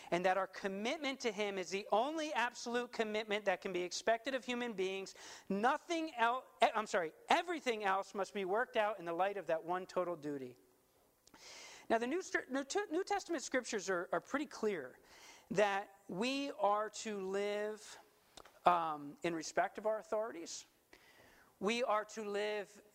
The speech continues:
at peace within our society as far as it is up to us. You, you can, uh, you can, uh, read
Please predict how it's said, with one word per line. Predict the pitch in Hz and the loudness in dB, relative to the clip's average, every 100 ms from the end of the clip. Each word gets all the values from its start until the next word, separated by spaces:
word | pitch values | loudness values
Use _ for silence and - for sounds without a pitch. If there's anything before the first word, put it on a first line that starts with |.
| _ _ _ - | _ _ _ -4
at | 151 185 - | 0 0 -2
peace | - - 254 320 - - | -8 -2 -2 -2 -6 -6
within | 202 202 226 214 | -2 0 0 -2
our | 196 | -4
society | - 175 196 190 262 311 190 | -6 0 2 2 -2 -4 -4
as | 160 | -4
far | - 170 180 | 2 2 2
as | 202 185 | -2 -4
it | 156 | -4
is | 160 - - - | -4 -6 -4 0
up | 147 | 0
to | - - 131 | 0 -4 -2
us. | 214 285 - - - - | -2 -6 -12 -12 -18 -4
You, | 202 196 | -2 0
you | 220 226 | -2 0
can, | 247 196 170 - - - - | 0 0 -4 -10 -20 -8 0
uh, | 220 220 | 0 2
you | 233 | -2
can, | - 240 208 | 0 0 2
uh, | 196 175 165 156 156 185 | 2 2 2 0 -2 0
read | 196 202 | 0 0